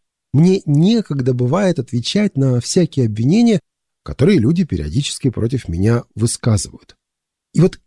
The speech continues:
как хорошо, когда тебя в чем-то обвиняют, а ты невиновен. Хуже было бы, если бы ты был виновен. А тут получается даже интересная вещь.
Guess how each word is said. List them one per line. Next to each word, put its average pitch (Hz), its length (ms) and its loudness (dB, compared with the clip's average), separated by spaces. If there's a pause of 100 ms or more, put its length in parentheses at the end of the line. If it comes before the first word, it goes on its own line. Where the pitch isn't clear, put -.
как 226 280 0
хорошо, 170 720 0
когда 117 280 -2
тебя 147 220 0
в 123 60 -10
чем-то 156 380 -2
обвиняют, 143 640 0 (340)
а 82 100 -4
ты 175 200 2
невиновен. 139 720 2 (360)
Хуже 202 460 0
было 85 300 -6
бы, 64 180 -12 (320)
если 139 240 0
бы 117 140 0
ты 110 220 -2
был 110 400 -2
виновен. 104 520 0 (300)
А 139 100 -4
тут 247 180 0
получается 143 440 0
даже 95 200 -2
интересная 98 560 -2
вещь. - 320 -6